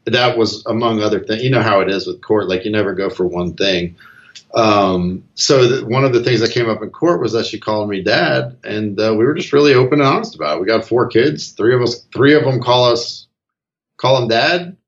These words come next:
We're not forcing her to call me anything, but she doesn't call her papa. Once the judge heard that, uh, once the judge understood that he didn't want her to call him Dad, then it was just kind of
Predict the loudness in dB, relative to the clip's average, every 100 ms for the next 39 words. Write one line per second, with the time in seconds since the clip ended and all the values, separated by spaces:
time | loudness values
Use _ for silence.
0 | _ _ _ -6 -6 -8 -8 -6 -6 -4
1 | -4 -4 -4 -2 -2 -2 -4 -4 0 0
2 | 2 0 -4 _ _ _ -2 -2 0 2
3 | 2 2 2 2 2 0 -2 -2 -4 -2
4 | 0 0 2 2 0 -4 -4 -2 -4 -6
5 | _ -6 -4 -4 -4 -8 -12 _ _ _
6 | _ _ 0 2 2 4 4 4 0 -2
7 | 0 0 2 -2 -4 -8 -4 -2 -2 -4
8 | -6 -8 -8 -2 -2 0 0 0 0 -2
9 | -6 -6 -2 0 0 -2 -4 -4 -2 -2
10 | -6